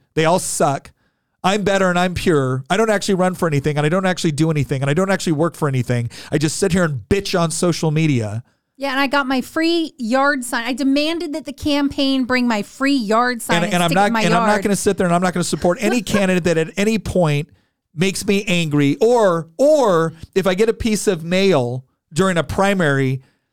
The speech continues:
Speaker 1: saying something that I don't like about him, then I'm gonna use that as evidence that they just suck, and I'm never, I'm not gonna do anything to support him.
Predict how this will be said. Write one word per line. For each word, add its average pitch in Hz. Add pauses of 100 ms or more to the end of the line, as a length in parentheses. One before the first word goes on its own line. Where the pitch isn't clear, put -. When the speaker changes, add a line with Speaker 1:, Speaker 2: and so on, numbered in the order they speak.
(160)
Speaker 1:
saying 208
something 175
that 170
I 175
don't 185
like 180
about 139
him, 135
then 143
I'm 160
gonna 185
use 175
that 165
as 151
evidence 156
that 147
they 151
just 143
suck, 143
and 139
I'm 139
never, 139
I'm 143
not 147
gonna 135
do 147
anything 190
to 185
support 151
him. 104